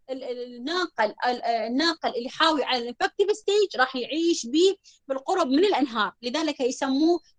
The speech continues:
العمى النهري، او انه واحده بالمميزات اللي هو راح يسبب لي اياها الطفيلي يسبب، يسبب لي حدوث العمى. اذا الأونكوسيركا بالفاليس هو،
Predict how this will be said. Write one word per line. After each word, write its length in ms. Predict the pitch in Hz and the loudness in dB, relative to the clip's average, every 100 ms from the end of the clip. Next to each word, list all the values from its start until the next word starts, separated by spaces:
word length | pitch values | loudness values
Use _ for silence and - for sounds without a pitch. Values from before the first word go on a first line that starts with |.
| 247 | -6
العمى 460 | 262 311 339 311 | 0 4 4 4
النهري، 440 | 302 349 339 392 403 _ - | 4 4 2 0 -2 _ 4
او 200 | 277 269 | 4 4
انه 180 | 262 269 | 2 0
واحده 240 | 339 277 | 0 0
بالمميزات 640 | 277 269 269 269 269 311 302 | 0 0 0 0 -2 -4 -6
اللي 340 | 269 285 285 | -10 -10 -10
هو 140 | 311 320 | -10 -10
راح 160 | 320 | -10
يسبب 340 | 277 277 254 262 | -10 -12 -12 -12
لي 60 | |
اياها 300 | 277 285 339 - _ - | -10 -8 -8 -10 _ -8
الطفيلي 640 | 254 240 269 320 359 403 | -8 -6 -4 0 4 4
يسبب، 360 | 330 320 262 247 | 4 4 0 0
يسبب 540 | - 269 - 226 330 | -2 -2 0 -2 0
لي 100 | 320 | 0
حدوث 340 | - 226 320 466 | 0 -2 0 2
العمى. 380 | 359 220 208 - _ _ _ _ _ _ _ _ _ _ _ _ 339 | 2 0 -4 -8 _ _ _ _ _ _ _ _ _ _ _ _ -2
اذا 80 | 453 | 0
الأونكوسيركا 920 | 359 453 - 285 403 370 262 226 208 220 | 2 0 2 2 2 2 2 0 0 0
بالفاليس 640 | 302 233 311 453 494 302 | 0 4 4 4 2 0
هو، 200 | 277 | 2